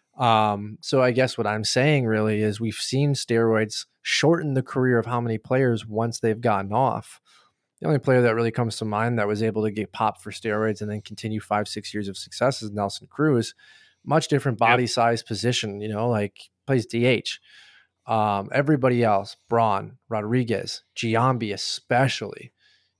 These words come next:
Speaker 1: you know, as soon as they
Speaker 2: <laughs>
Speaker 1: stopped taking steroids, their numbers fell. Their injuries started climbing up. It was the lat, it was the back, it was the hamstring. Do we see that with Tatis? Is he a twenty-five, twenty-six-year-old that's a forty-year-old's body because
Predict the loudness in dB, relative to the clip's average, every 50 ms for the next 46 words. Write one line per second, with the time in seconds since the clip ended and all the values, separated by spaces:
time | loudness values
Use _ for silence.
0 | _ -8 -8 -8 -8 -6 -8 -6 -6 -4 -2 0 2 4 4 4 4 4 4 4
1 | 4 2 0 2 2 2 2 0 -2 -2 -2 -2 -2 -2 -4 -8 -6 -2 0 2
2 | 2 4 4 2 2 0 -2 -2 -2 -2 0 0 0 0 -2 -2 -2 -2 -2 -2
3 | -4 -4 0 2 4 4 4 2 0 -4 -4 -2 -2 0 -2 -2 -4 -6 -6 -4
4 | -4 -4 -4 -6 -4 -2 -2 -2 -2 -6 -10 -10 -6 -6 -6 -4 -6 -8 -6 -2
5 | 0 0 0 0 -2 -8 -6 -4 -4 -2 0 0 2 4 4 4 2 2 0 -2
6 | -2 -2 -2 -2 -4 -4 0 2 2 2 0 0 -2 0 0 0 2 2 2 2
7 | 2 2 0 0 -2 -4 -6 -6 -6 -8 -14 _ _ _ _ -20 _ _ _ -2
8 | 2 2 2 0 0 0 0 2 2 0 -2 -2 -2 -4 -4 -4 -4 -6 -6 -6
9 | -8 -6 -2 2 2 2 0 0 -4 -2 -2 -2 0 2 2 2 2 -2 -4 -6
10 | -6 -4 -4 -4 -6 -6 -4 -4 0 2 2 2 0 -2 -6 _ -20 -20 -20 -20
11 | _ _ _ -2 -2 0 -2 -6 -8 -10 -6 -4 0 2 2 2 2 2 2 2
12 | 2 0 -2 -4 -2 0 2 2 2 0 0 -2 -4 -6 -4 -4 -4 -4 -4 -8